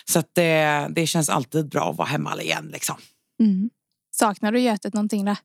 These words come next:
Speaker 1: Alltså det finns ju saker som man sta-, alltså saknar från ett storstadsperspektiv. Du vet så här, massa roliga konstiga restauranger
Speaker 3: Ja.
Speaker 1: och typ sånt. Och du vet så här, "Åh vi går på Liseberg i eftermiddag en sväng," liksom.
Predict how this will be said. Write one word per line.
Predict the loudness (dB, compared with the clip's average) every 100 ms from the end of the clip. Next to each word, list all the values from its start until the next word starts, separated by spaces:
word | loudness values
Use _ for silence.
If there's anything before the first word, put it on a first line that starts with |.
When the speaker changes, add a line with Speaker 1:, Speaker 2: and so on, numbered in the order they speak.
| _ _ _ _ _ -6 -6 -4
Speaker 1:
Alltså | 0 2
det | 2
finns | 2 2
ju | 2
saker | 2 0
som | 0
man | 0
sta-, | 2 0 0 -2 0
alltså | 0 2
saknar | 2 0 -2 0
från | 0
ett | 0 0
storstadsperspektiv. | 0 0 0 -2 -2 -6 0 0 2 -2 2 2 2
Du | -2
vet | 0
så | 0
här, | 0 -8 -12 -4
massa | 0 2
roliga | 2 2 0
konstiga | 2 0 0 -2
restauranger | 0 2 2 2 2 2 4 4
Speaker 3:
Ja. | 4 4
Speaker 1:
och | 2
typ | 0
sånt. | 0 2 2 0 2
Och | 0
du | 2
vet |
så | 0
här, | 0 -4 -6 -4 -2 2
"Åh | 4 4
vi |
går | 4
på | 2
Liseberg | 0 2 0 2 2 2
i | 0 0
eftermiddag | 0 0 0 2 2
en | 0
sväng," | 0 2 2 2
liksom. | 2 2 0 0